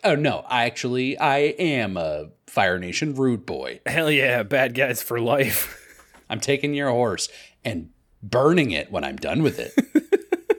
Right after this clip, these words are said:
Speaker 1: Yeah, it's a fun episode. I don't know. It's, we had, like, a good time in episode one of this season, like,
Speaker 2: Mm-hmm.
Speaker 1: setting up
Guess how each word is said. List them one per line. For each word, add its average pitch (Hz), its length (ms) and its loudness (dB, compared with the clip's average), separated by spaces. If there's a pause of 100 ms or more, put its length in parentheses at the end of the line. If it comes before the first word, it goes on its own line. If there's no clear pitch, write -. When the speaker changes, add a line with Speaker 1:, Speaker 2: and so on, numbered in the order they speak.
(1300)
Speaker 1:
Yeah, 220 280 2
it's 226 160 2
a 226 60 4
fun 175 200 2
episode. 131 440 4
I 151 120 4
don't 131 120 2
know. 117 180 4
It's, - 360 0
we 139 540 -2
had, 131 300 0
like, 117 220 0
a 98 300 -4 (800)
good 139 340 0
time 127 440 2
in 101 520 -4
episode 107 420 -2
one 107 580 0
of 110 140 -4
this 110 160 0
season, 104 920 -2
like, 120 160 0
Speaker 2:
Mm-hmm. 180 60 2
Speaker 1:
setting 92 460 2
up 87 320 0